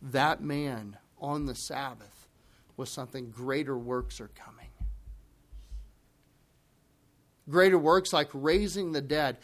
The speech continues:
But if you didn't like what I did today, you won't like what I do then either. The question then becomes, right, do you even want eternal life?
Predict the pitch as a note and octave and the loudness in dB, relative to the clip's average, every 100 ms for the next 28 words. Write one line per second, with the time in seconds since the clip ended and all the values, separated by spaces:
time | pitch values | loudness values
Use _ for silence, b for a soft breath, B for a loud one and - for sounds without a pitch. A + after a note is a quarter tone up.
0 | B _ D3 C#3 - F#3 A3 A#3+ E3+ F3 | B _ -2 -2 -2 -4 -2 -2 2 2
1 | F#3+ F#3 E3+ E3+ D#3 E3+ - D#3 D3 E3 | 2 0 0 0 0 -2 -2 -2 0 0
2 | D#3+ D#3+ b - B2 C3+ F3 E3+ C#3 D3 | -2 -6 b -16 -8 -4 0 0 0 0
3 | D3 C#3+ C3+ C3 C3 B2+ A#2+ A#2+ A#2 G#2 | 0 -2 0 0 -2 -4 -4 -4 -6 -8
4 | F2+ - _ _ _ _ _ _ _ _ | -12 -18 _ _ _ _ _ _ _ _
5 | _ _ _ _ _ _ _ _ _ _ | _ _ _ _ _ _ _ _ _ _
6 | _ _ _ _ _ _ _ _ _ _ | _ _ _ _ _ _ _ _ _ _
7 | _ _ - - E3+ - B2 G3 E3 - | _ _ -10 -4 -4 -2 -2 -2 -2 -4
8 | A2+ A#2+ F3 E3 B2+ B2+ F3+ D#3 G#2+ B2+ | -8 -2 -2 -2 -6 -6 -4 -6 -4 -4
9 | G#3 G3+ A3+ G#3+ A3 A#3 B3 | -4 -6 -8 -8 -6 -6 -8